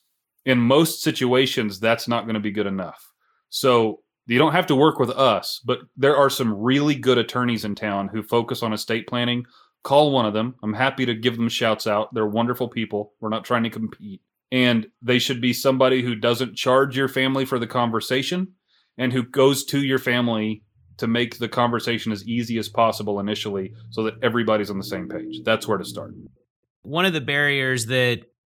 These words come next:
Speaker 2: a-, anyone, not just people in some of the marginalized communities we've talked about, when they're dealing with professionals that they don't understand a lot about, is knowing the right questions to ask,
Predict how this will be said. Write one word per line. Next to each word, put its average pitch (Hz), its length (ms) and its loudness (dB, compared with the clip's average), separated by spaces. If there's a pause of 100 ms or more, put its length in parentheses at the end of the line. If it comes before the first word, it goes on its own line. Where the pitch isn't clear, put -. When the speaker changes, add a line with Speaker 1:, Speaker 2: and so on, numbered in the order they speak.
(100)
Speaker 2:
a-, 131 100 0
anyone, 143 500 0
not 143 200 0
just 135 320 -4
people 131 280 0
in 120 140 2
some 131 140 0
of 127 40 2
the 117 60 2
marginalized 113 520 2
communities 113 460 0
we've 110 120 -4
talked 120 260 0
about, 110 220 2
when 120 120 0
they're 113 120 2
dealing 135 400 0
with 123 260 2 (460)
professionals 127 840 0 (600)
that 123 280 0
they 127 140 0
don't 120 280 0 (220)
understand 117 580 2
a 113 40 0
lot 110 260 2
about, 110 200 -4
is 123 260 0
knowing 139 420 2
the 117 120 2
right 110 460 0
questions 110 680 0
to 113 160 -2
ask, 117 420 -2